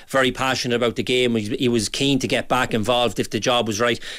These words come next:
And I think from his point of view, rather than from Bohemian's point of view,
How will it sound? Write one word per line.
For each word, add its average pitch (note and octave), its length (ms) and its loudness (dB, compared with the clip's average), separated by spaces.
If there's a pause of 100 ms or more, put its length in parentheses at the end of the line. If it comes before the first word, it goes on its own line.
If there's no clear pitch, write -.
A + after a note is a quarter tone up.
And C3 120 2
I B2+ 40 2
think C#3+ 240 0
from A#2+ 160 0
his F3 240 2
point C#3+ 320 0
of G2 60 -4
view, B2 200 4
rather A#2+ 240 4
than A#2 80 0
from A2+ 140 -10
Bohemian's C3+ 480 2
point A#2 220 -2
of A#2 40 -4
view, A2+ 140 0